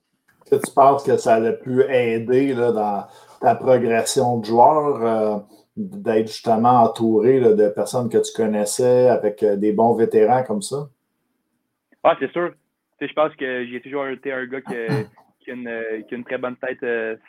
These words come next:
Speaker 2: sur les épaules, même quand que j'étais, j'étais plus jeune ou peu importe. Fait que, tu sais, ça, ça, ça, ça va toujours rester, mais c'est sûr que quand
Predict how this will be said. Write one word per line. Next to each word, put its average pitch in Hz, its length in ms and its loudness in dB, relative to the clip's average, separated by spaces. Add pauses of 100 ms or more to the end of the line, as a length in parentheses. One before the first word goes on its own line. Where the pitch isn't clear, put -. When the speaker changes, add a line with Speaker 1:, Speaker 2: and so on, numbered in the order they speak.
(120)
Speaker 2:
sur 120 120 -6
les 120 140 -6
épaules, 131 260 -6
même 123 200 -8
quand 120 140 -8
que 117 100 -10
j'étais, 104 640 -8
j'étais 104 200 -8
plus - 160 -16
jeune 117 180 -4
ou 110 60 -8
peu - 120 -2
importe. 110 320 -2
Fait 107 100 -4
que, - 120 -14
tu - 80 -18
sais, 107 280 -4 (360)
ça, 131 80 2
ça, 127 40 -8
ça, 113 400 2
ça 117 80 -4
va 113 60 -2
toujours 123 220 -4
rester, 120 340 -4
mais 139 140 -6
c'est - 80 -20
sûr 131 140 -8
que 113 160 -6
quand 123 140 -6